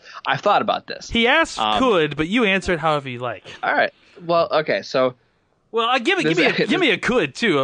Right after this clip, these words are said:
Speaker 2: uh, 'cause, uh, I mean, do you
Speaker 1: All right.
Speaker 2: honest-, do you, real quick, w-, do you honestly think that you're gonna get a lot for Cooper Rush?
Speaker 1: Could, I think I could get a day three pick back.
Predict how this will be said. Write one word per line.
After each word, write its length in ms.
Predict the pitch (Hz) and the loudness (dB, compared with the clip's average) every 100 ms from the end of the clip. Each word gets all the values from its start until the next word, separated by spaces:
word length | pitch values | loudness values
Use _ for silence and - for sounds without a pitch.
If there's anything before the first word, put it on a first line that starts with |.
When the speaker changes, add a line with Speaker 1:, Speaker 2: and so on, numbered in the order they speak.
| 147 | 0
Speaker 2:
uh, 60 | 170 | -2
'cause, 180 | 208 185 | -4 -4
uh, 40 | |
I 260 | 240 240 220 | -6 -4 -4
mean, 200 | 208 165 | -4 -4
do 80 | 247 | 0
you 60 | |
Speaker 1:
All 60 | 262 | 2
right. 120 | 185 | 2
Speaker 2:
honest-, 220 | 233 202 | -2 -4
do 100 | 196 | -2
you, 200 | 285 254 | 0 -2
real 200 | 214 311 | -2 -2
quick, 280 | - 202 120 _ | 0 -4 -4 _
w-, 240 | 180 277 | -16 -8
do 80 | 269 | -2
you 160 | 294 269 | 2 2
honestly 300 | 254 233 214 | 2 0 -4
think 240 | 202 180 | -4 -4
that 100 | 165 | -8
you're 180 | 165 170 | -6 -6
gonna 160 | 170 | -4
get 160 | 147 156 | -2 -2
a 40 | 147 | -2
lot 380 | 123 127 147 | -2 -2 -4
for 100 | 151 | -6
Cooper 240 | - 160 151 | -14 -14 -12
Rush? 420 | 151 160 - - _ 160 - _ _ _ _ _ _ - | -12 -12 -16 -20 _ -20 -20 _ _ _ _ _ _ -6
Speaker 1:
Could, 120 | 151 | -2
I 120 | 156 175 | 0 0
think 160 | 165 | 2
I 80 | 127 | 0
could 100 | 113 | 0
get 80 | 117 | -6
a 60 | |
day 160 | 104 110 | -2 -4
three 180 | 104 104 | -4 -8
pick 220 | - 104 | -10 -10
back. 320 | - 98 101 | -4 -4 -6